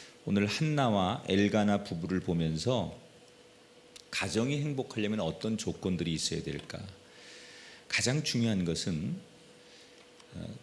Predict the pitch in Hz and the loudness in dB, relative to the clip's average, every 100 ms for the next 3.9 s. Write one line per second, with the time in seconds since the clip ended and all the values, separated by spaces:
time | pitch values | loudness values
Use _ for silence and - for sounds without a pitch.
0 | - - - 104 120 - - - 135 131 | -20 -8 -4 0 0 -2 -10 -4 0 0
1 | 127 107 95 95 85 80 - 123 131 - | 0 -2 0 0 0 -4 -6 -4 -4 -4
2 | - 95 113 98 92 104 - - 101 107 | -4 0 0 0 0 -2 -6 -4 0 2
3 | 143 160 110 - - 151 - 87 90 | 2 0 -2 -2 -4 -8 -8 -8 -8